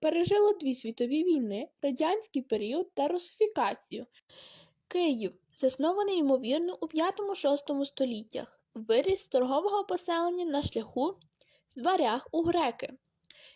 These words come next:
і став столицею Київської Русі. Після монгольської навали занепав, перебував під владою різних держав,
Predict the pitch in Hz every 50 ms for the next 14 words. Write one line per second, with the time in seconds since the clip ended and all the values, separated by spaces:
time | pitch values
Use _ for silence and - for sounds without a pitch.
0 | _ _ - 285 - - 370 403 - - - 415 403 403 415 403 415 - 320 262
1 | 233 233 - 233 240 254 285 285 - - - 311 302 302 311 320 320 - - -
2 | 190 - 254 - _ _ _ _ _ _ - - - _ _ _ - 320 311 -
3 | - 311 285 285 285 285 285 294 311 403 - - - 359 320 294 269 254 247 262
4 | 240 226 269 311 330 330 - 349 349 370 415 415 415 - 254 202 - - - _
5 | _ _ _ - 262 247 247 240 240 247 233 240 247 302 339 - 381 370 339 294
6 | 285 269 269 294 339 381 359 330 277 254 226 214 - 233 269 - 320 330 339 339
7 | 359 359 359 349 285 208 - - -